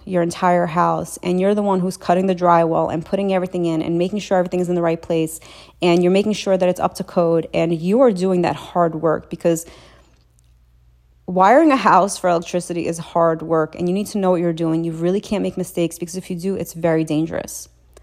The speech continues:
My job is just to turn on the switch. That's it. I need you to do the work first,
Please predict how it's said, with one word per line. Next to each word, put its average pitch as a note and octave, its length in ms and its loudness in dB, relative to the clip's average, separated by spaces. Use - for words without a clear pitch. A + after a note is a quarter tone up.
My G3 360 6
job F3+ 500 2
is F3+ 180 -2
just F3+ 580 -2
to G3+ 100 -8
turn F3 300 0
on E3+ 400 0
the F3 60 -10
switch. - 560 -8
That's F3 220 0
it. - 240 0
I A3 200 6
need A3+ 260 0
you G#3+ 140 4
to F#3+ 80 4
do F#3 180 0
the F3 100 2
work E3 300 2
first, F3 580 -2